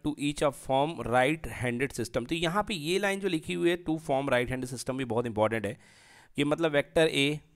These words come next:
vector B और vector C जो है ये right handed system बना रहे हैं। ओके, राइट hand का system बना रहे हैं, मतलब कि अगर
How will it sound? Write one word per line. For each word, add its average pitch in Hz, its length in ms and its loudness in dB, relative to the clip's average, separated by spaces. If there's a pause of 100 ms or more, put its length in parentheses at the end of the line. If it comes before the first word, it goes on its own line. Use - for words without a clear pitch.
(340)
vector 131 460 2
B 123 200 -2 (360)
और 123 120 2
vector 123 280 0
C 139 280 -4
जो 139 140 2
है 110 200 4 (520)
ये 127 120 4
right 135 300 4
handed 135 260 -2
system 110 400 -2
बना 92 240 -2
रहे 92 100 -2
हैं। 90 80 -8
ओके, 113 260 -2
राइट 127 240 4
hand 131 160 -2
का 135 100 2
system 123 360 -4
बना 107 180 2
रहे 113 80 2
हैं, 123 60 -2
मतलब 127 240 -4
कि 139 140 -8
अगर 131 300 2